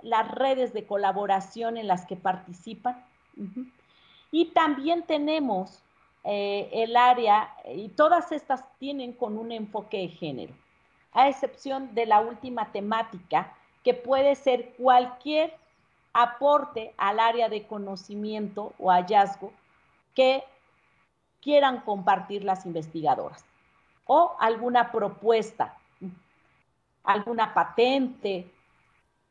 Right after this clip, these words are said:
que nosotros no conozcamos, justamente porque hace falta humanizar la investigación en beneficio de la sociedad, darla a conocer. Es por ello que esa es nuestra principal bandera.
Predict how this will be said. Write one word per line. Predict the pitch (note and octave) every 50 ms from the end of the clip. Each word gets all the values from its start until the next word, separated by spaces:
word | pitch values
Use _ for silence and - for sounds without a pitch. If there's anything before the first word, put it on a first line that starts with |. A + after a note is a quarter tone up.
| _ _ _ _ _ _ _
que | - B3+ B3+ B3 B3 A#3+ - -
nosotros | A3 A3 A#3 A3+ A#3 - C#4 C#4+ D4 - B3+ A3 A3+ B3 B3+ - _ _ _
no | - G#3+ B3 C#4 C4+ -
conozcamos, | D4+ C#4 B3+ A#3 A#3+ - - A#3 G#3+ G#3 G3 F3+ F3+ - - _ _ _ _ _ _ _ _ -
justamente | - - D#4+ D#4+ D#4+ - - D#4 D4 C#4+ C4+ C4 A#3+ - - A3+ A#3+ - - _ _ _ _ _ _ _ _ _
porque | A#3+ B3+ A#3+ B3 - B3
hace | A3 G#3+ G#3+ A#3+
falta | A3+ - A#3+ A3+ A3 G#3 F3+ - G#3+ A3 G#3+ - _
humanizar | - G3 G3+ G3+ F#3+ F#3+ F#3 F3+ - G3+ F#3 F3
la | F#3+
investigación | F#3 F3+ E3 D#3 D#3+ E3+ D#3 C#3 C#3 - - F#3+ F#3 F3+
en | E3+ D#3
beneficio | D#3 D3+ D3+ C#3+ - C#3 C#3 - C#3+ C3+
de | C3+ -
la | - -
sociedad, | - - - - - - - - _ _ _ _ _ _ _ _ _ _ _ _
darla | E3+ F3 A#3 B3+ C4 B3 C4 B3 A#3 - -
a | F3+ - -
conocer. | - F#3+ F3+ E3+ D3+ D3+ - - F3+ - - - - _ _ _ _ _ _ _ _ _ _ _ _ _
Es | - A#3+ B3 B3
por | - - D#4 D4+ D4
ello | C#4+ C#4+ A#3+ A#3+ C4 C4 - -
que | - B3+ B3 C4 C#4 D4+
esa | D4+ - D#4
es | C#4+ C#4+ -
nuestra | B3 A3 A3 - A#3 G#3 -
principal | - G#3 G3 G3 F#3 - G3+ - - G3+ G3+ G3+ F#3+
bandera. | F#3+ F3+ F3+ F3 E3 F3 E3 D#3 -